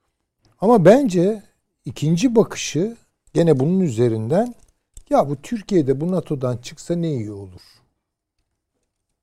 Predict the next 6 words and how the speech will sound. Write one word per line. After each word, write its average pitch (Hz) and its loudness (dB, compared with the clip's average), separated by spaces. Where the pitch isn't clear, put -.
Ne 170 4
olacak 165 2
peki - -8
Türkiye 151 -4
nato'dan 147 -4
çıkarsa 175 -8